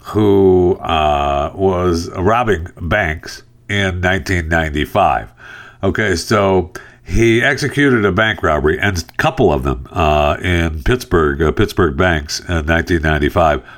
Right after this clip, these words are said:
without wearing a mask or any real disguise. His face was clearly captured by surveillance cameras.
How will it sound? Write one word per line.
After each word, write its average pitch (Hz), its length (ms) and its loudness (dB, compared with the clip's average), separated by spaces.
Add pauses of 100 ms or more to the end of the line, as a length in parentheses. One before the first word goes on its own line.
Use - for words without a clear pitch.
without 120 520 0
wearing 117 320 2
a 98 80 2
mask 95 600 0 (100)
or 101 500 2
any 113 260 0
real 101 280 4
disguise. 90 680 0 (480)
His 101 260 0
face 107 360 0
was 95 220 4
clearly 120 480 2
captured 85 580 0
by 78 220 2
surveillance 92 540 -2
cameras. 65 440 -4